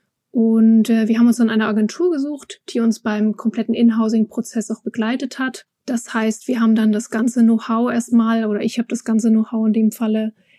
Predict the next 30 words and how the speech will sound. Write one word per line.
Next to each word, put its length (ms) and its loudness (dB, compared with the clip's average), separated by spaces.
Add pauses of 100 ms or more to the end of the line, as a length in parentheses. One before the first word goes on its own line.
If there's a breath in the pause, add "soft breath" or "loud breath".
(140)
erlernt, 560 2
gemeinsam 540 4
mit 160 2
denen 160 4
in 140 4
diversen 560 0
Workshops 580 -6
zusammen. 600 2
Wir 140 -2
haben 140 0
die, 80 -2
uns 180 -2
die 120 0
Struktur 500 -6
angeschaut, 800 -2 (420 soft breath)
sind 120 0
da 100 2
sehr, 180 2
sehr 140 0
tief 300 -6
reingegangen 500 0
und 100 2
haben 100 2
uns 140 0
überlegt, 320 0
okay, 240 -2
wie 160 0
wollen 200 -2
wir 60 -2
den, 300 0